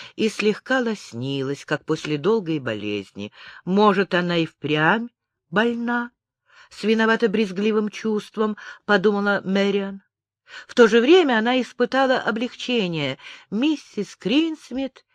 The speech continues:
не причинит ей зла. «Надеюсь, вам понравилась ваша комната. Если что-нибудь понадобится, не стесняйтесь. Хотите виски?» Так вот,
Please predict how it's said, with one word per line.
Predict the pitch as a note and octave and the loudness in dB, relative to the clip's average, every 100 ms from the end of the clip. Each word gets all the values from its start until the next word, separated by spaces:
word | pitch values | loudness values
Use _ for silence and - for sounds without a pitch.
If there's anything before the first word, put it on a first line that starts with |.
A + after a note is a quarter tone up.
| _ - | _ -4
не | F#3+ C#4 | 0 0
причинит | A#3 A#3 - G3+ C3 B2 A2 - - - | -2 -6 -6 -6 -6 -8 -8 -12 -20 -20
ей | - G2+ G2+ F#2+ | -18 -12 -10 -10
зла. | - - F2+ - _ _ _ _ _ _ _ - - - | -14 -14 -14 -14 _ _ _ _ _ _ _ -20 -18 -6
«Надеюсь, | B3 B3+ G3+ C4 B3+ A#3+ - | 2 4 6 6 6 2 0
вам | B3 A#3+ | 0 2
понравилась | B3+ B3 C#4 C4+ G3 D3 D3 - | 0 0 2 4 2 -2 -4 -4
ваша | D3+ - | -6 -6
комната. | - D#3+ D#3+ D#3 E3+ - E3 _ _ _ _ - - | -4 0 0 -2 -14 -18 -20 _ _ _ _ -20 -6
Если | B3+ D#4+ D#4+ C4+ B3+ | 4 4 4 0 -4
что-нибудь | - C4 A#3+ A#3 - | 0 0 2 -2 0
понадобится, | C#4 D4 F4 G#3 D#3 D3 - D#3+ D#3 - - | 2 4 4 4 0 -4 -4 -2 -2 -8 -10
не | - D4+ | -2 0
стесняйтесь. | C#4+ - F3+ - A#2 A#2 A#2 - B2+ - - - - | 0 -4 -6 -6 -4 -4 -4 -8 -14 -14 -20 -20 -8
Хотите | - E4+ - F#4 - F#3 | 0 2 4 2 2 -2
виски?» | D3 A#2+ A2 - - - - - _ _ _ _ _ _ _ _ _ _ | -2 -4 -6 -10 -18 -20 -20 -20 _ _ _ _ _ _ _ _ _ _
Так | - D#3+ E3+ | -6 -6 -4
вот, | E3+ G3+ F#3 C#3 | 2 4 4 0